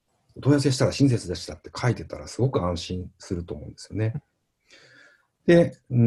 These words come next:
Speaker 1: ん、そこで、うん、悩んでやめたっていうことを減らすっていう意味で、まあ、マーケティングではないんですけども、グロースっていうんですかね。
Speaker 2: はいはい。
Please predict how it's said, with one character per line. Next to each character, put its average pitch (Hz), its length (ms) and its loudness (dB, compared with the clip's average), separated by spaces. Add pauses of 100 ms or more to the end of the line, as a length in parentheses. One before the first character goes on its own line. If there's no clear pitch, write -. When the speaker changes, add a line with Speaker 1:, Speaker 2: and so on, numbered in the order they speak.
(120)
Speaker 1:
ん、 113 40 2
そ 120 120 -4
こ 127 120 4
で、 123 320 4 (240)
う 113 100 0
ん、 120 160 8
悩 127 140 8
ん 139 80 6
で 113 80 6
や 107 80 6
め 117 100 6
た 123 120 4
っ - 100 -4
て 87 100 -10
い 85 40 -2
う - 20 -8
こ 92 100 -6
と 90 80 -8
を 87 40 -10
減 87 160 -6
ら 85 100 -2
す 98 200 -6
っ - 680 -16
て 147 100 0
い 139 160 6
う 135 80 6
意 135 100 8
味 95 120 6
で、 85 180 -2
ま 82 120 -8
あ、 - 20 -6
マ 110 120 0
ー 147 100 0
ケ 185 120 0
テ 180 100 -2
ィ 170 60 2
ン 170 60 2
グ 165 100 2
で 160 100 2
は 92 60 2
な 101 140 0
い 90 40 -2
ん - 20 -8
で 78 60 -10
す - 80 -18
け - 80 -14
ど 95 80 -2
も、 113 160 2
グ 80 240 -4
ロ 92 100 2
ー 90 40 -2
ス - 160 -8
っ - 40 -4
て - 120 -12
い - 20 -6
う 80 40 -6
ん - 20 -
で - 40 -16
す - 60 -20
か - 100 -16
ね。 87 260 -10
Speaker 2:
は - 180 -6
い 113 60 -4
は 110 200 -6
い。 107 140 -10